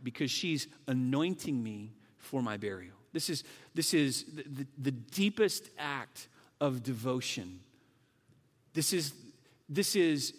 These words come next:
worship in its purest form. Now,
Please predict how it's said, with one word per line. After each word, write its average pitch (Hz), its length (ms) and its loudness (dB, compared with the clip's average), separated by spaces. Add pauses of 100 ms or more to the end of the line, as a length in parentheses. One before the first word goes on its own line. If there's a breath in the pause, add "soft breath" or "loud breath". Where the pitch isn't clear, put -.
(160)
worship 165 640 0 (260 loud breath)
in 160 140 4
its - 160 -2 (120)
purest 202 680 0 (180 loud breath)
form. 123 460 -6 (1400 soft breath)
Now, 196 180 4